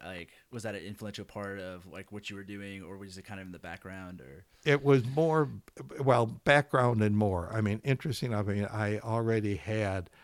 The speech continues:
Speaker 2: uh, uh, you know, the approach to moral theology, which was so different, which then was accepted at Vatican two.
Speaker 1: Mm-hmm.
Speaker 2: But of course, there were all the shenanigans at Vatican two, you know, kind of thing.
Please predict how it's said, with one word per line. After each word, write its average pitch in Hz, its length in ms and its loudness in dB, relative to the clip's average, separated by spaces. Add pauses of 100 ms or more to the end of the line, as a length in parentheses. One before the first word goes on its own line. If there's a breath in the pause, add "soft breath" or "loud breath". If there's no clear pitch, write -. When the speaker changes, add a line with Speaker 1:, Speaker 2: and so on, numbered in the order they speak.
(220 loud breath)
Speaker 2:
uh, 90 400 -4 (120)
uh, 110 80 -2 (300)
you 107 80 -4
know, 92 220 -4
the 92 260 -4
approach 104 560 -4
to 98 260 -4
moral 98 300 -6
theology, 95 680 -8
which 95 280 -10
was 90 140 -10
so 95 200 -4
different, 120 460 -8 (120)
which - 180 -12
then 95 240 -8
was 92 180 -6
accepted 92 600 -6
at 90 80 -10
Vatican 90 500 -10 (100)
two. - 300 -8 (180)
Speaker 1:
Mm-hmm. 98 260 -12 (100)
Speaker 2:
But 107 140 2
of 107 100 0
course, 110 240 -2
there 117 100 -4
were 101 220 -4
all 104 180 2
the 95 160 -2
shenanigans 101 960 -4
at 101 120 -8
Vatican 90 640 -10
two, 95 340 -8
you 101 100 -4
know, 87 220 -8
kind - 300 -10
of 98 120 -14
thing. - 320 -14